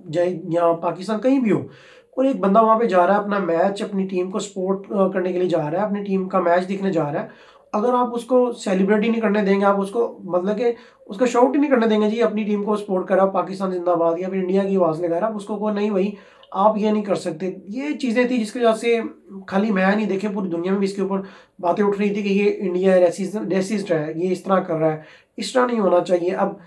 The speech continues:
Shami India का जो player है, उसको मैंने देखा था कि वो सजदा करने के लिए जा रहा था, लेकिन सजदा किया नहीं। उसे पता था कि मेरी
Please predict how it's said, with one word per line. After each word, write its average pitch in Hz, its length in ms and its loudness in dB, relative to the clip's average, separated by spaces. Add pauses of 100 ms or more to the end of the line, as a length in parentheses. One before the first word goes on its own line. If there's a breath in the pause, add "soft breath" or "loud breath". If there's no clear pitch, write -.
(180 loud breath)
Shami 202 320 2
India 202 300 4
का 202 100 0
जो 190 540 2
player 190 260 6
है, 165 120 6
उसको 202 300 -6
मैंने 214 180 0
देखा 190 260 -2
था 202 100 -2
कि 196 80 -6
वो 214 340 -6 (280)
सजदा 196 360 2
करने 196 200 0
के 196 80 -2
लिए 208 100 0
जा 170 220 6
रहा 190 220 4
था, 196 60 -4
लेकिन 202 180 -2
सजदा 196 300 0
किया 196 220 2
नहीं। 190 100 2
उसे 190 120 -4
पता 214 240 -2
था 220 40 -2
कि 208 100 -2
मेरी 190 340 0